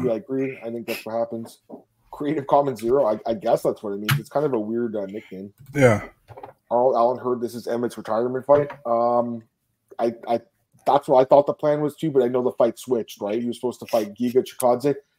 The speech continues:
Speaker 1: I mean, I like Giga in that fight too. I think Giga would have finished Josh Emmett personally. I, I kind of agree that Bryce is coming back too soon, uh, as well, but not as much as Josh. <laughs> Like, Josh,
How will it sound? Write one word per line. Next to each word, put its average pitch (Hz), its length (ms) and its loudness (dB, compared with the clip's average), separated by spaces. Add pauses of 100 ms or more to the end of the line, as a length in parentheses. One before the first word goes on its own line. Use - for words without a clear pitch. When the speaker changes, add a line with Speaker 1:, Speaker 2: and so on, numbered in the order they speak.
(600)
Speaker 1:
I 147 60 -2
mean, 160 80 0
I 151 60 4
like 156 280 4
Giga 160 200 -4
in 151 140 4
that 143 180 4
fight 135 160 4
too. 151 120 4
I 123 60 4
think 127 180 -6
Giga 127 180 -4
would 123 180 4
have 110 80 -2
finished 120 480 -8
Josh 104 260 -6
Emmett 95 260 -10
personally. 98 460 -14 (1400)
I, 117 220 2
I 117 120 4
kind 120 180 2
of 110 80 0
agree 110 240 0
that 98 120 -2
Bryce 104 200 0
is - 80 -14
coming 98 240 -6
back 90 140 -4 (140)
too 90 140 -14
soon, 87 240 -16 (120)
uh, 110 120 -2 (680)
as 117 140 -8
well, 110 260 2
but 113 240 -2
not 123 160 4
as 107 120 0
much 104 160 -2
as 95 80 -10
Josh. - 480 -8
<laughs> - 40 -20
Like, - 180 -12
Josh, 151 420 6